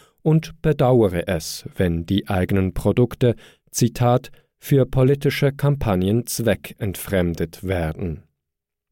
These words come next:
Wie der Hase mit der fraglichen Aufschrift zu Maßvoll gelangt ist, lässt sich aber leicht erahnen. Lindt bietet zur Osterzeit jeweils personalisierte Goldhasen an.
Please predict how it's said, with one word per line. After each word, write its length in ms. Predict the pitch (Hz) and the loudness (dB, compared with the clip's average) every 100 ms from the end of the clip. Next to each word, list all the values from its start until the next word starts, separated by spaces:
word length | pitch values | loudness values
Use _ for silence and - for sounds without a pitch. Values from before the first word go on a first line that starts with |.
| _ _ _ _ _ _ | _ _ _ _ _ _
Wie 360 | 143 113 117 | 0 2 2
der 340 | 113 113 101 101 | 4 2 2 2
Hase 380 | 113 143 123 92 | 2 2 2 2
mit 340 | 92 - - | -2 -6 -4
der 220 | 95 - | -4 -4
fraglichen 920 | - - 95 92 90 98 - 104 - | -8 -8 -2 0 0 0 -2 -2 -2
Aufschrift 720 | 98 95 113 - 107 107 - | 2 2 0 -4 0 0 -2
zu 240 | - - 107 | -10 0 2
Maßvoll 600 | 101 95 - - 101 92 | 2 0 -2 -2 0 0
gelangt 420 | 101 95 95 120 | 2 2 2 0
ist, 380 | - 143 - - - - _ | 0 -2 -2 -10 -20 -20 _
lässt 360 | 139 139 139 - | 2 2 0 0
sich 280 | 151 139 - | 0 0 -2
aber 320 | 131 135 156 - | -2 0 0 -2
leicht 600 | 151 110 82 73 - - - | 0 2 2 -4 -10 -14 -6
erahnen. 640 | 101 87 80 76 73 64 - _ _ _ _ _ | -4 0 0 0 -2 -6 -14 _ _ _ _ _
Lindt 480 | 123 143 202 - - | 2 4 2 0 -6
bietet 380 | - 113 - 107 | -2 -2 -2 -6
zur 420 | - - 107 98 | -6 -2 -2 0
Osterzeit 800 | 123 131 156 165 139 143 123 127 | 2 2 2 0 -2 0 0 0
jeweils 500 | 131 117 107 104 - | 2 4 4 2 0
personalisierte 960 | - 113 117 117 113 107 104 90 - 120 | -2 0 2 4 2 2 0 0 -2 2
Goldhasen 760 | 104 95 87 - 85 80 82 | 4 4 2 -2 -4 -2 -4
an. 300 | - 85 73 | -2 -4 -4